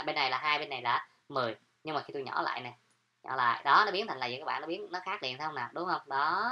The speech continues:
các bạn thấy ha. Đây là màn hình lớn nhất nè, lớn hơn một ngàn hai. Xong rồi, nhỏ hơn ngàn hai, nhưng mà lớn hơn chín chín một. Bây giờ xuống chín chín một, chúng ta kéo lại chín chín một đó. Chín chín một thì nó biến thành là sáu sáu. Bây giờ chúng ta kéo nhỏ hơn chín, nhỏ hơn bảy sáu một nữa thì nó biến là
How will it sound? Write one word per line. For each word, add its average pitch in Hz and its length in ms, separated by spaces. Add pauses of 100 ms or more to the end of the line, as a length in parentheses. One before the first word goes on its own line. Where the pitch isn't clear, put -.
các - 160
bạn 143 160
thấy 147 140
ha. 165 240 (240)
Đây 156 140
là 139 100
màn 127 140
hình 120 180
lớn 165 200
nhất 214 180
nè, 123 180 (300)
lớn 170 240
hơn 165 120
một 123 120
ngàn 117 160
hai. 131 340 (240)
Xong 147 260
rồi, 131 360 (240)
nhỏ 127 240
hơn 165 120
ngàn 123 200
hai, 139 380 (240)
nhưng 147 200
mà 131 100
lớn 139 280
hơn 147 200
chín 170 180
chín 170 140
một. 117 180 (100)
Bây 135 140
giờ 123 220
xuống 160 180
chín 165 140
chín 165 160
một, 117 220 (140)
chúng 143 100
ta 139 140
kéo 147 180
lại 131 200
chín 156 120
chín 156 160
một 135 120
đó. 170 240 (220)
Chín 190 200
chín 202 160
một 123 220
thì 131 80
nó 131 120
biến 175 220
thành 131 140
là 120 180
sáu 139 180
sáu. 156 360 (280)
Bây 143 140
giờ 131 160
chúng 160 120
ta 151 80
kéo 165 200
nhỏ 135 240
hơn 156 200
chín, 185 180
nhỏ 151 280
hơn 156 180
bảy 135 140
sáu 190 160
một 123 240
nữa 120 180
thì 139 80
nó 131 80
biến 180 220
là 147 320